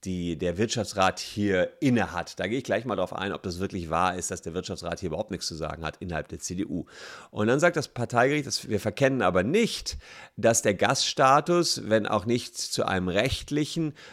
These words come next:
so doch zu einem faktischen Einfluss auf die Willensbildung des Organs führen kann. Das heißt,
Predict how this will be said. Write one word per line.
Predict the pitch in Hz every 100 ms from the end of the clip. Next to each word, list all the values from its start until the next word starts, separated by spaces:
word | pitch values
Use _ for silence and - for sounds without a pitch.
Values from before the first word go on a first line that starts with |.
| -
so | 113
doch | 113 120
zu | -
einem | - 104
faktischen | - 226 - 110 - 110 -
Einfluss | 95 92 101 87
auf | 98
die | - 90
Willensbildung | 98 95 92 - 92 85 90 95 92
des | 87
Organs | - 92 92 104
führen | - 123
kann. | 90 78
Das | 80
heißt, | 98 95 127 -